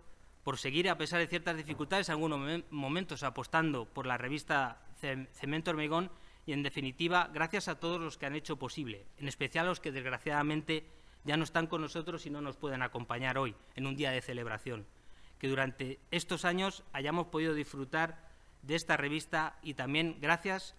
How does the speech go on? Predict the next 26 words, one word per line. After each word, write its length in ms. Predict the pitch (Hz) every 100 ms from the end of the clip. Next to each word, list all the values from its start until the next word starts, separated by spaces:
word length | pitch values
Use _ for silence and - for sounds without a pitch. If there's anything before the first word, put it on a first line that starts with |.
| - - - - -
por 180 | 139 131
todo 240 | 165 180
lo 120 | 175
que 80 | 147
hacéis 360 | 131 160 165 -
para 320 | - 135 131
po-, 220 | 139 127 - -
para 220 | 135 131
poner 260 | 135 156 170
en 100 | 160
valor 260 | 143 151
la 100 | 143
innovación 520 | 131 131 120 - 165
e 40 | 165
investigación 640 | 143 127 135 123 131 151
en 140 | 139 156
este 220 | 160 151
sector 420 | - 127 - 151
tan 240 | - 139 131
necesitado 580 | - 131 123 151 147
en 80 | 139
el 80 | 123
que 100 | 123
se 100 | 120
le 120 | 113
reconozca. 400 | 113 120 107 -